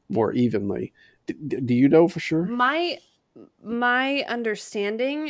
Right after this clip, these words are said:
Speaker 2: what I have heard from people in, in the business, is that the feed will be just one feed. Uh, in the T V world, we call it a world feed. So it's like
Speaker 1: Mm-hmm.
Speaker 2: everyone gets the same pictures, <laughs> the
Speaker 1: Right.
Speaker 2: same,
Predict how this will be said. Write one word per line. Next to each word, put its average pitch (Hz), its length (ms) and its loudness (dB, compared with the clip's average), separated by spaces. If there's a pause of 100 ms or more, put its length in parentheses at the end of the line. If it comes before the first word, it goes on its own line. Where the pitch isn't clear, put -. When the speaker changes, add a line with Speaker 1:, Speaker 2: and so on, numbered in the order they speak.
(120)
Speaker 2:
what 202 120 0
I 190 120 2
have 190 180 -6
heard 185 440 -4
from 202 220 -4
people 185 720 -2
in, 175 400 -4
in 220 200 2
the 196 100 0
business, 202 580 -2 (480)
is 196 300 0
that 180 340 2
the 180 240 0
feed 247 640 -2
will 180 180 0
be 160 320 -2 (420)
just 180 240 -4
one 160 260 -4
feed. 151 500 -6
Uh, - 220 -4 (220)
in 202 160 -2
the 190 140 -2 (440)
T 226 140 -6
V 202 120 -2
world, 180 220 0
we 170 60 -2
call 175 180 2
it 170 60 2
a 165 40 2
world 160 300 0
feed. 196 380 -2
So - 160 -6
it's 170 120 -4
like 156 180 -2
Speaker 1:
Mm-hmm. 120 180 -2
Speaker 2:
everyone 180 400 0
gets 165 240 -2
the 165 100 -10
same 175 400 -2 (520)
pictures, 202 560 -2 (120)
<laughs> - 100 -12
the 254 100 0 (300)
Speaker 1:
Right. 214 100 -4
Speaker 2:
same, 196 380 2